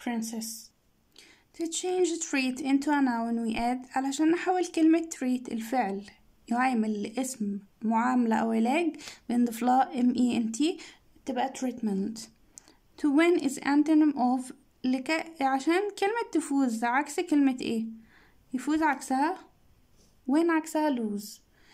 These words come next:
The policeman was and could arrest the thief. الشرطي كان إيه؟ واستطاع إن هو يقبض على اللص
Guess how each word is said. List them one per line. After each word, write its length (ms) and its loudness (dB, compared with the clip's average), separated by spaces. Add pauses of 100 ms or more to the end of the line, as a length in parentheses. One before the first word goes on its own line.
(240)
The 60 -4
policeman 640 0 (140)
was 420 2 (320)
and 220 4
could 200 0
arrest 380 0
the 240 -2 (120)
thief. 500 -2 (800)
الشرطي 1300 2
كان 240 4
إيه؟ 320 2 (220)
واستطاع 840 2
إن 120 6
هو 240 4
يقبض 600 0
على 400 0
اللص 720 -4